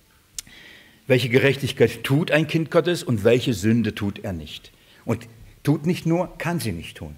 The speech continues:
Ich habe euch gerade diesen Test vorgelesen, zumindest ein Teil. Ich nehme euch in Kapitel zwei, Vers neunundzwanzig, ähm, ähm, mit hinein. Und so beginnt dieser Test.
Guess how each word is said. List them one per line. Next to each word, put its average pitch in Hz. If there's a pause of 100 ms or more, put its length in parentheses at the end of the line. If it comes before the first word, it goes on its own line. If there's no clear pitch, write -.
(920)
Ich -
habe 135
euch 117
gerade 127
diesen 123
Test 120
vorgelesen, 139
zumindest 107
ein 95
Teil. 123 (420)
Ich -
nehme 127
euch 123
in 117
Kapitel 110
zwei, 110
Vers -
neunundzwanzig, 110
ähm, 101 (520)
ähm, 92 (140)
mit 110
hinein. 113 (400)
Und 104
so 131
beginnt 127
dieser 104
Test. -